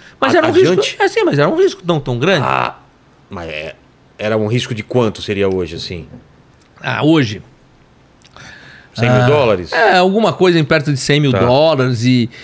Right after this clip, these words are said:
Speaker 1: e, e, e pra um teste, quer
Speaker 2: Pra um
Speaker 1: dizer,
Speaker 2: teste,
Speaker 1: é,
Speaker 2: né?
Speaker 1: entendeu?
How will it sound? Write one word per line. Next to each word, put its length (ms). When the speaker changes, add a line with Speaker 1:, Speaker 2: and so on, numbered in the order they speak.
Speaker 1:
e, 540
e, 20
e 40
pra 200
um 100
teste, 540
quer 160
Speaker 2:
Pra 120
um 40
Speaker 1:
dizer, 160
Speaker 2:
teste, 200
Speaker 1:
é, 40
Speaker 2:
né? 360
Speaker 1:
entendeu? 260